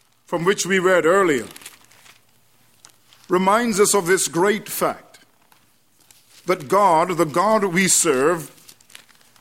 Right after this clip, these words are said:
is a God of justice, a God who judges, that there is an answer to the great evils of society,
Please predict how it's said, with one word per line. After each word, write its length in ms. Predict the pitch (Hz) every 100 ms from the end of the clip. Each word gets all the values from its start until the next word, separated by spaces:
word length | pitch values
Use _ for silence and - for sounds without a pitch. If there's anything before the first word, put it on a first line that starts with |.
| -
is 100 | 160
a 60 | 180
God 480 | 156 196 202 180 - - _ _ _ -
of 140 | 180
justice, 840 | 131 185 165 - 127 95 - - - _ _ _ _ _ _ _ _ -
a 80 | 170
God 300 | 143 185 170
who 280 | 196 190 - _
judges, 760 | - 143 180 143 120 92 - - _ _ _ _ _ _
that 100 | -
there 220 | 170 196 196
is 400 | 233 156 147 - _ _ _ -
an 140 | 185
answer 680 | 202 208 208 - 151 147 185 - - _ _ _ _ _ _ -
to 100 | 190
the 80 | 170
great 260 | 165 190 185
evils 600 | 190 208 214 190 196 175
of 100 | 180
society, 880 | - 175 - 160 131 131 147 214 214